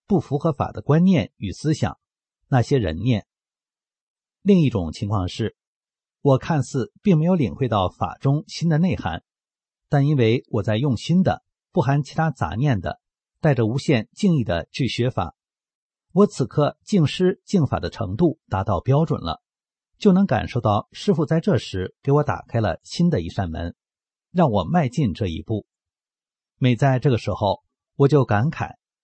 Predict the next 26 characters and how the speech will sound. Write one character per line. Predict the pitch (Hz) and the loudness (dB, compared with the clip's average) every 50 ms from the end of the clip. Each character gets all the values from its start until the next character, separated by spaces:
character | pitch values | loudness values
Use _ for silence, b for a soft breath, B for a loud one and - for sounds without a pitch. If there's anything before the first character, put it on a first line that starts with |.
| _ _ _ _ | _ _ _ _
我 | - 135 131 | 4 4 4
除 | - - 147 160 | 4 2 0 2
了 | 170 151 | 2 2
敬 | 139 - 180 160 123 | 2 0 0 0 0
师 | 104 - - 151 160 - - | 0 0 0 -2 -2 -2 -4
信 | - - - 175 127 | -6 -2 0 0 0
法 | - - - - | 0 -2 -6 -8
之 | - - 123 | -4 -2 0
外， | 131 160 143 - - - _ _ | 0 0 -2 -2 -6 -10 _ _
什 | - - - 101 | -8 -6 -4 -2
么 | 127 | 0
也 | 160 151 101 | -2 -2 -4
没 | 76 - - | -6 -8 -14
做。 | - - - 120 107 - - _ _ _ _ _ _ _ _ _ _ _ _ _ _ _ _ _ _ | -10 -4 -2 -2 -2 -2 -6 _ _ _ _ _ _ _ _ _ _ _ _ _ _ _ _ _ _
我 | - 135 131 | 0 0 0
需 | 120 - 190 | 2 0 0
要 | 175 143 | 0 0
修 | 117 - - 180 202 | 0 0 0 0 2
的 | 175 151 | 2 0
就 | 110 110 98 | 0 0 -2
是 | - - - 95 90 - _ | -2 -2 -4 -4 -6 -6 _
敬 | - - 180 143 110 | -4 0 0 0 0
师 | - - 151 160 170 - - | 0 -2 -2 -2 -2 -2 -6
与 | _ - 98 92 | _ -8 -8 -4
信 | - 135 117 98 | -2 -2 -2 -2
法， | - 110 87 71 - | -2 -4 -6 -6 -10